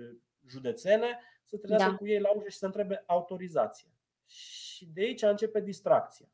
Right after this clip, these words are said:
Speaker 2: Da.
Speaker 1: Din po-, di-, distracția neplăcută, pentru că
Speaker 2: Da.
Speaker 1: amenziile sunt foarte mari pe partea aceasta. Ă, gândiți-vă așa, că faptul că nu ai o autorizație de mediu, o persoană juridică, amenda este cuprinsă între treizeci de mii și șaizeci de mii de ron.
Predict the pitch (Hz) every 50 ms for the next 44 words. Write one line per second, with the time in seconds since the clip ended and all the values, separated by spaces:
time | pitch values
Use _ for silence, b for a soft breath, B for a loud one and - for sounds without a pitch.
0 | _ _ _ _ _ _ _ _ _ _ _ _ _ - - 185 170 185 180 180
1 | 170 165 - _ _ 139 147 143 - 170 151 147 147 143 143 143 143 156 165 147
2 | 147 151 - - 180 175 - - 180 180 196 208 208 208 165 147 147 147 147 -
3 | - - - 160 160 156 165 165 - - 175 170 165 - - 165 156 156 160 190
4 | 214 233 233 220 208 208 208 214 202 208 - - 208 196 196 - - - - -
5 | - - - 226 233 220 185 147 - - - - 123 120 120 120 123 131 131 127
6 | - - 127 - - 139 135 135 - - 131 123 123 - 147 135 127 123 - -
7 | - - - _ _ _ _ _ _ _ _ - 147 156 160 160 165 170 165 160
8 | 160 156 151 170 185 - 190 185 175 175 175 190 175 156 - - 147 147 147 143
9 | - - _ _ - 180 185 185 - 190 180 160 - 175 156 156 156 165 185 190
10 | 190 185 180 180 170 165 170 165 160 156 143 143 170 180 - 180 165 151 151 151
11 | 165 180 175 185 175 170 - 165 151 - 180 185 185 170 156 156 165 185 180 185
12 | - - 170 160 165 185 190 185 180 175 170 - 165 - - 160 - 196 190 190
13 | 190 180 165 - 170 156 156 - 190 208 202 165 165 175 165 160 160 170 185 190
14 | 190 - 165 156 - 196 196 180 160 165 151 151 147 156 156 180 175 151 143 139
15 | 143 156 151 131 - -